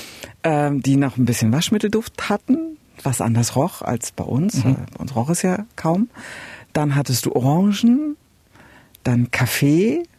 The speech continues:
Speaker 1: ein bisschen Schokolade und das, und das eingepackt noch in so, also meine Tanten haben das jedenfalls immer sehr sorgfältig eingepackt in, ähm,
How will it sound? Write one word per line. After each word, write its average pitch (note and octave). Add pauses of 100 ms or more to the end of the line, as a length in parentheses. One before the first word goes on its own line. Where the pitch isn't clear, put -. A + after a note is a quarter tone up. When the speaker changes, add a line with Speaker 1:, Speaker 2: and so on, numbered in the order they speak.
(1040)
Speaker 1:
ein -
bisschen B2
Schokolade G#3+ (580)
und E3
das, E3
und D#3
das D3+
eingepackt G3
noch F3
in D3
so, C#3
also B2
meine B2
Tanten D3
haben C#3+
das C3+
jedenfalls C3
immer B2+
sehr C#3
sorgfältig C3+
eingepackt C#3+ (600)
in, D3
ähm, C3+